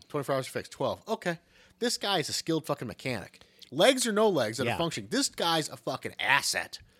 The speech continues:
Speaker 2: In a land where vehicles seem to be the number one, uh, commodity, yes.
Speaker 1: Even if they're not gonna use vehicles once they get to where they're going, they need them to get there.
Speaker 2: Yes.
Speaker 1: This guy can apparently fix the fuck out of anything.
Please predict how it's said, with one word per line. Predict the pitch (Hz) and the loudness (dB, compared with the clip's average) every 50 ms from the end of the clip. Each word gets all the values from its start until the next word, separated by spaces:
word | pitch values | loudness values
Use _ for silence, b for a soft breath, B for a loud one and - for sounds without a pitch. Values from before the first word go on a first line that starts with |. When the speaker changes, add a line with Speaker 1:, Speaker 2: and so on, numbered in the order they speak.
| b b | b b
Speaker 2:
In | 123 127 123 | -4 -2 -2
a | 117 | -2
land | 110 107 110 113 117 120 123 120 104 | -2 0 2 2 2 2 0 0 0
where | 113 107 101 101 | 2 2 2 0
vehicles | 82 82 82 98 104 107 110 107 - 110 107 101 98 | -2 -4 -4 -2 0 0 0 0 0 0 0 0 0
seem | - - 107 113 113 101 | -2 -2 -4 -4 -6 -6
to | - 110 | -6 -6
be | 82 98 92 92 98 101 | -6 -4 -4 -2 -4 -4
the | 90 90 | -4 -6
number | 87 85 90 92 101 104 104 104 | -8 -6 -6 -4 -4 -2 0 -2
one, | 101 95 98 98 95 95 92 92 92 90 78 69 - - - | 0 0 -2 -2 -4 -4 -6 -6 -8 -10 -12 -14 -18 -18 -12
uh, | 90 90 85 80 76 73 76 71 64 57 - - 76 92 - | -10 -8 -8 -8 -8 -10 -12 -12 -14 -14 -16 -18 -20 -16 -12
commodity, | - 117 101 92 92 104 113 123 131 147 160 165 - - | -10 -8 -6 -4 -4 -4 -4 -4 -4 -4 -4 -6 -6 -6
yes. | 95 101 92 78 - - - - | -4 -2 -2 -4 -6 -10 -6 -4
Speaker 1:
Even | 196 233 269 277 | 0 0 2 2
if | 277 226 | 0 0
they're | - 220 185 | 0 -2 0
not | 185 185 196 185 - | 2 2 0 2 0
gonna | 185 185 | 0 0
use | 175 165 127 | 0 -2 0
vehicles | 117 143 160 160 156 - 139 135 | 2 2 2 2 0 -2 -6 -4
once | 147 147 - | -4 -6 -6
they | 143 | -6
get | 131 143 139 | -6 -6 -6
to | - 143 | -6 -6
where | 135 | -8
they're | 123 110 | -8 -6
going, | - - 143 151 151 | -6 -4 -4 -4 -4
they | 139 120 | -4 -4
need | 117 120 131 139 151 160 135 | -4 -4 -4 -4 -4 -2 -2
them | 139 135 123 113 - | 0 -2 -2 -2 -4
to | - 175 185 175 | -2 0 0 0
get | 131 - 117 95 - - | 0 -2 -4 -4 -4 -8
there. | 87 82 - - | -14 -14 -12 -8
Speaker 2:
Yes. | 90 85 76 76 - - | -8 -8 -8 -10 -8 0
Speaker 1:
This | - 175 240 247 - | 4 4 4 4 4
guy | - 226 202 196 175 | 0 2 2 2 2
can | - 165 147 | 2 0 -4
apparently | 123 - - 185 220 220 147 113 | -2 -2 0 0 2 2 0 -4
fix | - - - 170 131 - - | -6 -4 -4 -4 -4 -4 -8
the | - 101 | -12 -14
fuck | - - - 175 147 131 - - | -16 -8 -2 -2 -2 -2 -2 -2
out | 131 117 95 | -4 -2 -2
of | 95 117 | 0 0
anything. | 131 131 117 - - 82 78 | 0 -2 -2 -6 -10 -16 -16